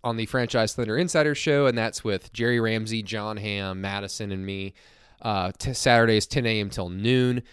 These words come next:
And this Saturday, we're actually going to be doing our show live from Northwest Classen in Oklahoma City.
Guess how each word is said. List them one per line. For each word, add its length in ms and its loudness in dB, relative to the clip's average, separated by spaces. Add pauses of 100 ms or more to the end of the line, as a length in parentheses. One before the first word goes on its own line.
(240)
And 240 -2
this 160 6
Saturday, 380 2
we're 100 0
actually 240 -2
going 220 -2
to 60 -4
be 300 -2
doing 280 -2
our 120 -2
show 280 0
live 440 0
from 200 -6
Northwest 420 0
Classen 640 0 (340)
in 140 -6
Oklahoma 440 -4
City. 520 -2